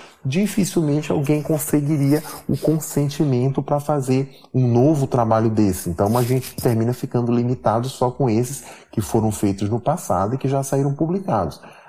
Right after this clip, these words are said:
Aí, meio que pela lógica, né, a gente termina concordando que deve ser, porque num eu só dobrei os vasos,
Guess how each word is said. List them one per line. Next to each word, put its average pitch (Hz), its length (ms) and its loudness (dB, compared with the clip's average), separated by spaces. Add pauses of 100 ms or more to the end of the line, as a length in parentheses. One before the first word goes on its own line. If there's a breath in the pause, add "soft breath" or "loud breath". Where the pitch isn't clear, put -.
(160 loud breath)
Aí, 339 400 2
meio 285 220 4
que - 140 0
pela 151 360 2
lógica, 151 640 4
né, 123 260 0 (180)
a 113 100 0
gente 123 340 0
termina 127 440 0
concordando 139 760 2
que - 160 -2
deve 117 320 2
ser, 135 360 0
porque 139 340 0
num 127 220 2
eu 120 100 4
só 113 240 0
dobrei 113 480 2
os 139 140 0
vasos, 123 420 -2